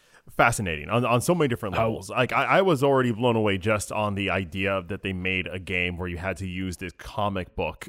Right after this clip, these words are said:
Speaker 1: to actually beat and solve riddles. That is brilliant that you don't get to see in many games these days. Sometimes you do. Um,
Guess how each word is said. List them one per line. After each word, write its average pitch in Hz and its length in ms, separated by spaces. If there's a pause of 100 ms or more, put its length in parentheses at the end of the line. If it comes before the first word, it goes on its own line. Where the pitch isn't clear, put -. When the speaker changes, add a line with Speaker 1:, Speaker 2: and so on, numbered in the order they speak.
Speaker 1:
to 90 260
actually 90 460
beat 85 320
and 87 120
solve 82 340
riddles. 82 360
That 107 260
is 82 180
brilliant 87 500
that 92 120
you 92 100
don't 117 200
get 98 140
to 87 60
see 98 200
in 87 60
many 90 200
games 85 240
these 113 200
days. 80 340 (340)
Sometimes 120 460
you 92 80
do. 92 220 (440)
Um, 82 340